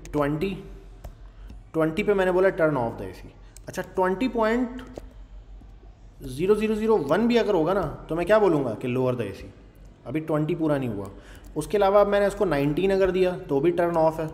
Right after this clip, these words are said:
नाइनटीन के अलावा ज़ीरो दिया तो भी turn off है, अगर माइनस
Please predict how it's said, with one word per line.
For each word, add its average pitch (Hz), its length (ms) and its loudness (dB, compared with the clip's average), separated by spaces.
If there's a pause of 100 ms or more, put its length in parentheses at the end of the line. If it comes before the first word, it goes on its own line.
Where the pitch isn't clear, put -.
(380)
नाइनटीन 156 400 0
के 180 60 0
अलावा 175 200 4
ज़ीरो 147 280 2
दिया 170 240 2
तो 143 180 -2
भी 156 120 2
turn 170 260 0
off 156 200 2
है, 156 140 -2 (360)
अगर 143 200 2
माइनस 131 720 -2